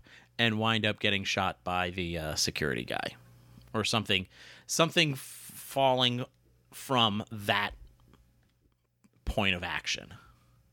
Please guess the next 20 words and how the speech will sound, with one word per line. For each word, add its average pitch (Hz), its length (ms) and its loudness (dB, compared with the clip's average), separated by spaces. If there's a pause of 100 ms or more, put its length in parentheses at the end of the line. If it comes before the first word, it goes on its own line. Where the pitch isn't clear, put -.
(720)
And 101 580 2 (840)
she - 220 4
would 113 140 2
have 101 120 -2
arrived 98 460 2
too 95 200 -2
late. 71 320 -4 (320)
I 131 140 0
think, 165 460 0
you 175 80 2
know, 117 360 4 (1700)
she 180 220 2
starts 196 360 0
running, 135 360 0
and 120 100 -2
I 113 100 0
think - 440 0
she's, 147 420 0 (800)
ultimately, 156 540 4
she's, 117 400 -2